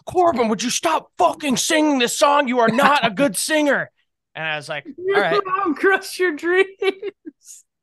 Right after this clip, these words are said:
Speaker 1: And I was like, "All right, bet." And so now I'm told, I don't know if people are fucking with me, that I'm actually a somewhat decent singer. And so I have improved. So I do think that I'm a somewhat okay singer. And then another thing was,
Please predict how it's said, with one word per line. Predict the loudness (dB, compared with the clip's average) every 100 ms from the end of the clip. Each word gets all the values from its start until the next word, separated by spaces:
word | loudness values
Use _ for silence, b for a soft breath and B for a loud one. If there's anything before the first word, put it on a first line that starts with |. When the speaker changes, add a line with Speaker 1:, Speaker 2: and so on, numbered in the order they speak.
| _
Speaker 1:
And | -6
I | -6
was | -6
like, | -6
"All | -2
right, | 0 -2 -4
bet." | -6 -4 -4 -8
And | -12
so | -8 -6
now | -2 0 0 0 -2 -6 _ _ _ -4
I'm | -4 -6
told, | -10 -8 -4 -4 -4 -6 -10 -20 _
I | -10
don't | -8 -6
know |
if | -6
people | -8 -8
are | -10
fucking | -6 -6 -6 -10
with | -10
me, | -8
that | -4 -4
I'm | -2
actually | -4 -4 -6 -8
a |
somewhat | -6 -6 -6 -8 -8
decent | -6 -4 -6 -8
singer. | -10 -10 -12 -16 -20 _ _ _ _ _ -10
And | -8
so | -4 -4
I | -2
have | -2 -4 -4
improved. | -10 -10 -8 -6 -8 -12 -18 _ _ _ _
So | -8 -4
I | -4
do | -4
think | -6 -6
that | -4
I'm | -4 -6
a |
somewhat | -8 -6 -6 -4 -6
okay | -8 -10 -12
singer. | -12 -10 -8
And | -6 -4
then |
another | -4 -2 -2 -2
thing | -6 -10 -12 -8
was, | -8 -8 -12